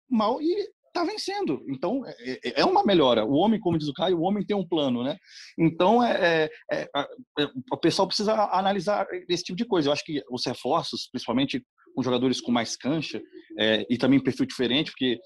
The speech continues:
a diferença do, da liderança do Rafinha e do Daniel Alves é algo ass-, é assustador, né? Em relação ao... o Rafinha chegou e, pô, tomou conta do time, né? Tomou conta do vestiário. Uma liderança positiva. Do, o Daniel Alves era uma,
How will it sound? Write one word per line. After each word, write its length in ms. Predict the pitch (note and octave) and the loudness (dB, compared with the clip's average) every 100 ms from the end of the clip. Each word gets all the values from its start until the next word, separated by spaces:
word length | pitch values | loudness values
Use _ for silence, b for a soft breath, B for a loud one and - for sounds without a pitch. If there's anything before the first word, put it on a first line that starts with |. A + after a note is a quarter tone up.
| - | -8
a 100 | A2+ | -6
diferença 380 | A#2 A2 D3 D#3+ | -6 -4 -4 -4
do, 140 | D3 _ | -8 _
da 180 | C#3 C#3 | -2 -2
liderança 480 | C#3+ D3 B2+ A2+ A#2 | 0 0 0 -2 -4
do 100 | B2 | -2
Rafinha 320 | A2+ - C3 | -4 -4 -4
e 40 | |
do 80 | A#2 | -2
Daniel 340 | A#2+ A#2+ A2 | -2 0 0
Alves 260 | G#2+ C#3 C#3+ | 0 -2 -2
é 40 | |
algo 140 | C#3 C#3+ | -4 -4
ass-, 160 | - - | -10 -6
é 60 | |
assustador, 500 | A#2+ D3 - C#3 A2 - _ _ _ | -6 -4 -4 -2 -4 -6 _ _ _
né? 240 | A2 A2 A#2 | -6 -6 -6
Em 60 | A2 | -4
relação 340 | A2 A2 A#2 | -2 0 0
ao... 160 | A2+ A2+ B B B | -2 -2 B B B
o 160 | G#2+ G#2 | -4 2
Rafinha 340 | A#2 A#2 C#3+ | 0 2 0
chegou 500 | C#3+ E3 B2+ B2 D#3+ | 2 0 2 2 4
e, 120 | G#3 | 2
pô, 360 | A3 C#3 A2 G#2 _ _ | 0 0 -2 -4 _ _
tomou 260 | C3 D3+ D#3 | 0 0 0
conta 220 | F3 E3+ | -4 -2
do 100 | G3 | -4
time, 300 | - C#3 A2+ | -2 0 -2
né? 100 | A#2 | -4
Tomou 240 | B2 A#2+ | -6 -6
conta 220 | C#3+ C#3 | -6 -8
do 80 | C#3+ | -4
vestiário. 480 | E3 - G#3 A#2 G#2+ B B - | -4 -4 -2 -2 -4 B B -4
Uma 120 | A#2 | -4
liderança 420 | A#2 B2 C3+ - | 0 0 2 0
positiva. 560 | C#3+ D3+ - D#3 A2 G2+ | -2 -2 -2 -2 0 -2
Do, 180 | A2 G#2+ | -4 -6
o 140 | G2+ G#2 | -8 -2
Daniel 240 | B2 A#2+ | 0 2
Alves 180 | B2 C3 | 0 -2
era 120 | C3+ | -2
uma, 500 | C3 B2 B2+ B2 | -2 -2 0 -2